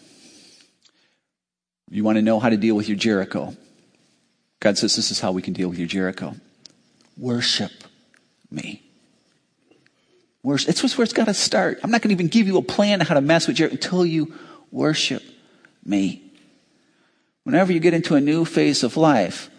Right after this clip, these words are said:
or even a new day, remembering who you're in relationship with, who you belong to,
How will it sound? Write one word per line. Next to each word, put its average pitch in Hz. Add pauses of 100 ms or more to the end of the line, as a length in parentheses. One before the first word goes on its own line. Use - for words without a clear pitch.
(320)
or 127
even 139
a 127
new 151
day, 127 (640)
remembering 135
who 139
you're 143
in 143
relationship 151
with, -
who 156
you 180
belong 208
to, -